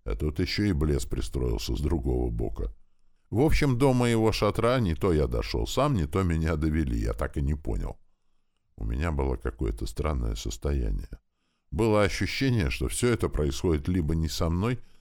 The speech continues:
либо я сплю и вижу сон. Короче, мой мозг, судя по всему, отказывался верить в реальность происходящих событий. Правда, уснул я быстро и, как выяснилось, проспал долго.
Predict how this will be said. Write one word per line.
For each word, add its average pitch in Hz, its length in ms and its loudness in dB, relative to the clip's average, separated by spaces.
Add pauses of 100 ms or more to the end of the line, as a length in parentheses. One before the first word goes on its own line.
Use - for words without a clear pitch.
(260)
либо 95 340 4
я 95 200 6
сплю 117 360 2
и 95 80 4
вижу 80 340 0
сон. - 300 -6 (920)
Короче, 64 420 -2
мой 69 240 0
мозг, 82 320 -2
судя 131 320 0
по 135 140 -2
всему, 127 320 2
отказывался 62 720 0
верить 58 400 -2
в - 20 -2
реальность 67 460 0
происходящих - 720 -4
событий. 52 500 -6 (560)
Правда, 113 320 4
уснул 147 400 0
я 73 140 0
быстро 76 480 -2
и, - 180 -6
как - 260 0
выяснилось, 135 500 0
проспал 98 500 0
долго. - 600 -4